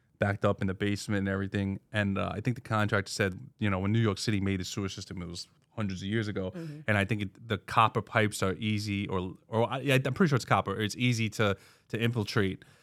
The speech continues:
Speaker 1: So I'm wondering, just, like, citywide, I feel like D E P needs to
Speaker 2: It's a city
Speaker 1: just,
Speaker 2: thing.
Speaker 1: just replace every single pipe in the, in the gr-, I mean, obviously that's
Speaker 2: Mm-hmm.
Speaker 1: unrealistic, but, like, in, in flood zones like
Speaker 2: Mm-hmm.
Speaker 1: yours,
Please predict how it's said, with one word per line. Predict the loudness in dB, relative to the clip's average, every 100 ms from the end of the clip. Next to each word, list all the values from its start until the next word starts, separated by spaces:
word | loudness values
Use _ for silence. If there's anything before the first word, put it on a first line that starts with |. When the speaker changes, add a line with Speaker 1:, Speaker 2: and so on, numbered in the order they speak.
| _ -2
Speaker 1:
So | 4
I'm | 6 8
wondering, | 8 8 8 6
just, | 2 2
like, | 2 2 0 -14 -20 _ _ _ _ _ _ _ -6
citywide, | -2 2 2 6 8 10 8 6 0
I |
feel | -2 2 4 4
like | 4 0 _
D | -2 0
E |
P | 0 0 2
needs | 2 0 -2
to | -2 0 -2 -6 _
Speaker 2:
It's | -8 -8
a |
city | -6 -6 2
Speaker 1:
just, | 4 6 4
Speaker 2:
thing. |
Speaker 1:
just | 2 0 0
replace | 0 2 8 6 6 4
every | 4 6
single | 4 4 6 4
pipe | 2 4 4 4 -4 -18 -18 2
in | 6
the, | 6 6 2
in | 4 4
the |
gr-, | 4 4
I | 4
mean, | 4
obviously | 2 0 -4 -6
that's | -6
Speaker 2:
Mm-hmm. | -10 -6 -2
Speaker 1:
unrealistic, | 0 2 0 -2 -8 -2
but, | 2
like, | 2 2
in, | 2 2
in | 2
flood | 0 4 4 6
zones | 4 4 4
like | 2
Speaker 2:
Mm-hmm. | 2
Speaker 1:
yours, | 4 6 8 6